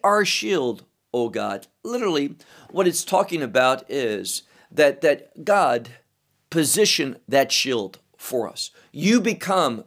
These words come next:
that shield, our defense. So our shield, he saw God. God saw what was needed to protect us. And then it says,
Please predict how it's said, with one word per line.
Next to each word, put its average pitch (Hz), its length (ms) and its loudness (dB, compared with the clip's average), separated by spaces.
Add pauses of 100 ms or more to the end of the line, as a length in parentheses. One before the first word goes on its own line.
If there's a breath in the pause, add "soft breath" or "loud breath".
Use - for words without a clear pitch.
that 123 240 2
shield, 117 520 0
our 131 160 6
defense. - 720 -4 (360 loud breath)
So - 400 2
our 226 240 6
shield, 113 680 -2 (560)
he 220 260 0
saw 131 540 0 (800)
God. 107 380 0 (500)
God 151 240 2
saw 127 640 0 (160)
what 165 460 0 (140)
was 135 220 -2
needed 135 420 0 (240 soft breath)
to 147 140 -2
protect 127 600 -4 (160)
us. - 480 -12 (580 soft breath)
And 131 240 0
then 160 180 4
it 180 120 0
says, 170 800 0